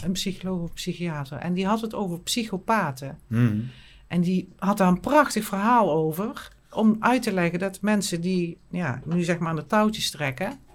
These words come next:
Speaker 1: die vallen wel in die categorie.
Speaker 2: Ja.
Speaker 1: Eh, en ik denk, eh, en ik weet het natuurlijk niet zeker, daarom zeg ik: ik denk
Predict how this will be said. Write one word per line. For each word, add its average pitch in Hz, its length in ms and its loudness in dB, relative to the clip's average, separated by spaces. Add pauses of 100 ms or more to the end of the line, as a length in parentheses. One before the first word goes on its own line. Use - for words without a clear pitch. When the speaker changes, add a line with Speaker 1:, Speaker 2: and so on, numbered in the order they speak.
(640)
Speaker 1:
die 170 200 -4
vallen 113 280 -4
wel 135 180 0
in 160 120 0
die 160 160 -2
categorie. 170 680 -4 (140)
Speaker 2:
Ja. 117 320 2 (960)
Speaker 1:
Eh, 202 380 6
en 202 180 4
ik 185 240 0
denk, 202 380 4 (640)
eh, 160 380 -4 (280)
en 160 140 0
ik 156 80 -6
weet 190 260 0
het 175 120 -8
natuurlijk 175 340 -2
niet 165 100 0
zeker, 156 320 -2
daarom 139 300 -6
zeg 143 160 -6
ik: 131 140 -12
ik 143 220 -10
denk 165 420 0